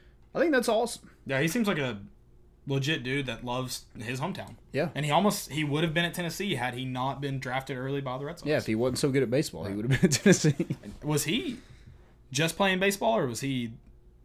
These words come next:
Speaker 2: was there thoughts that he might try and play football? 'Cause wasn't he a really good football player?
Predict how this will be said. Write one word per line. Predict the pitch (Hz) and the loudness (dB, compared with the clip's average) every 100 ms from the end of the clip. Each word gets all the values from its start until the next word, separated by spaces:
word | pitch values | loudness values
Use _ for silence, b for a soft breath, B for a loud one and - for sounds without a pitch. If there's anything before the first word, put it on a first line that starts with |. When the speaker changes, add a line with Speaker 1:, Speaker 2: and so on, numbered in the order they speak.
| - | -12
Speaker 2:
was | 135 127 | -8 -4
there | 131 | -4
thoughts | 127 123 127 | 0 0 0
that | 117 | -4
he | 120 | -6
might | 117 107 | -6 -8
try | - 98 | -12 -14
and | 98 | -14
play | 98 92 - - | -16 -16 -20 -18
football? | 107 - - - - - - | -16 -16 -18 -20 -20 -20 -8
'Cause | 131 | -4
wasn't | 147 220 | -2 2
he | 208 | 0
a | |
really | 107 117 151 | 0 -4 -4
good | 151 | -6
football | 160 165 | -6 -4
player? | 170 170 | -4 -6